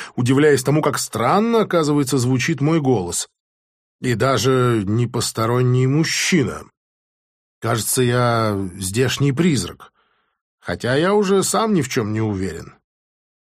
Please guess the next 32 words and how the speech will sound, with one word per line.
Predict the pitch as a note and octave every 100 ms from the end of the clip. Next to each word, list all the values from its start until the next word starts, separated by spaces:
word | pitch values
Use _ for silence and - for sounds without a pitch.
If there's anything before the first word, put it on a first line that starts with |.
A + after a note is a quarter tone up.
| -
Ветер | B2+ B3 B3 G3+
тем | A3 G3+
временем | A3+ A3 G#3+ G#3
утих, | G#3 B3+ A3+ B2+
но | D#3 F#3+
не | F#3
прекратился | F#3+ F#3 F3 G3+ G3 - G3+
вовсе, | G#3+ - - - - -
а | -
притаился | B2 B2+ C3 D#3 C3+ D3
в | C#3+
углах, | E3+ F3 G#3 F3+ G#2+
словно | - B2+ B2 B2+
решил | B2+ C#3 C3
некоторое | C3+ F3 F3 F3+ F3+ D3
время | D#3 E3 D3
посидеть | C#3 B2+ C3 B2 A#2+
спокойно, | - G#2+ - - A#2 D3 A3 - _ _ _ _
посмотреть, | - C3 C#3+ G#3+
как | D#3
сложатся | - D3 C3+ B2+ C3
у | C3
нас | B2+ A2
дела, | G#2 B2 E3+ A3 G3+
а | D#3
уж | C#3 -
потом | B2 A#2+ A#3 C4 C#3+
продолжать | B2+ A2+ G#2+ D3 F3+
свою | - C3 B2+ A#2
веселую, | G#2+ - A3 A3+ G#3+ F#3 - - - _
но | C3+ G3
разрушительную | F#3 E3+ E3 - G3+ G3 F#3 F#3 F3